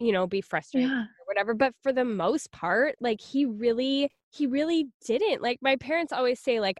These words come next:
Speaker 1: "I was the difficult baby." <laughs> Like,
Speaker 2: <laughs>
Speaker 1: I was the one who was colicky and crying, you know?
Speaker 2: <laughs>
Speaker 1: Like, I think a
Speaker 2: Oh,
Speaker 1: lot of
Speaker 2: wow.
Speaker 1: times babies who have that stuff, it's like,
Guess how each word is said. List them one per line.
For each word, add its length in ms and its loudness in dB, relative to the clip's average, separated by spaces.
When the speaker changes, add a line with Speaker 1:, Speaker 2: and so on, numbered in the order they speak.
Speaker 1:
"I 280 2
was 260 -4
the 80 6
difficult 580 -2
baby." 460 2
<laughs> 60 6
Like, 120 4
Speaker 2:
<laughs> 320 0
Speaker 1:
I 380 2
was 100 -4
the 140 -6
one 360 2
who 160 0
was 200 0
colicky 720 0
and 200 -2
crying, 680 -2
you 160 -2
know? 160 2
Speaker 2:
<laughs> 260 0
Speaker 1:
Like, 220 6
I 140 0
think 220 -2
a 40 2
Speaker 2:
Oh, 20 4
Speaker 1:
lot 260 -2
of 60 -4
Speaker 2:
wow. 160 -4
Speaker 1:
times 400 -2
babies 760 2
who 180 0
have 340 -2
that 220 -2
stuff, 400 0
it's 180 -8
like, 160 6